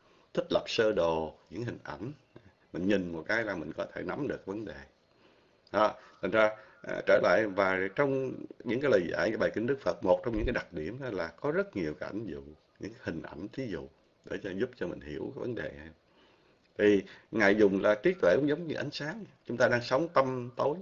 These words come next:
không, không thấy được. Trong rừng sâu, bây giờ bừng sáng lên. À, khi mà mình có tuệ rồi, cái trí tuệ mình nó bừng sáng lên. Thì mình giúp cho mình thấy rõ được, à, cái con đường mình đi hoặc là những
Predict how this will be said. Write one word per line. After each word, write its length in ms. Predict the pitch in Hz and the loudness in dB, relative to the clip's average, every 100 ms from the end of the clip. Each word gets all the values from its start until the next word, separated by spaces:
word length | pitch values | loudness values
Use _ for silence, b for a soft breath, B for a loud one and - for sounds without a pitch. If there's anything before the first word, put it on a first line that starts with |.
| - | -10
không, 180 | 135 123 | -8 -6
không 240 | - 156 | -2 -2
thấy 220 | - 180 165 | -2 -4 -2
được. 240 | 87 - _ _ _ _ - | -2 -4 _ _ _ _ -2
Trong 240 | 120 120 | 0 0
rừng 220 | 107 85 69 | 0 0 -2
sâu, 380 | - 98 113 113 _ b b b b | -2 0 0 -6 _ b b b b
bây 120 | 110 117 | -4 -2
giờ 200 | 95 85 - | -2 -4 0
bừng 320 | 107 95 87 | 2 2 -2
sáng 340 | - 117 143 | -4 -4 -4
lên. 100 | 110 - _ _ | -10 -14 _ _
À, 100 | - 76 _ b b b b | -20 -20 _ b b b b
khi 140 | - 92 | -4 -4
mà 60 | |
mình 220 | 85 78 71 | -4 -8 -2
có 240 | 104 113 - | 0 0 -2
tuệ 220 | 73 80 | -8 -10
rồi, 100 | 78 - | -12 -14
cái 120 | 95 _ | -20 _
trí 100 | 127 | -8
tuệ 180 | 151 - - 76 | -8 -10 -12 -14
mình 120 | 78 | -8
nó 60 | |
bừng 280 | 98 87 78 65 | -4 -4 -4 -10
sáng 340 | 82 107 113 | -12 -12 -12
lên. 80 | 90 _ b b b b | -14 _ b b b b
Thì 60 | - | -12
mình 120 | 78 | -4
giúp 140 | 143 - | -4 -4
cho 120 | 95 | -6
mình 80 | 80 | -6
thấy 200 | - 143 | -4 -4
rõ 400 | 120 80 85 143 | 0 0 0 -2
được, 160 | 98 - _ | -4 -10 _
à, 100 | 80 73 | -20 -14
cái 100 | 101 | -8
con 200 | - 104 | 2 2
đường 240 | 92 80 73 | 2 -2 -6
mình 160 | 71 | -12
đi 140 | 73 90 | -8 -6
hoặc 180 | 82 - | -6 -6
là 80 | 80 | -8
những 160 | 87 | -10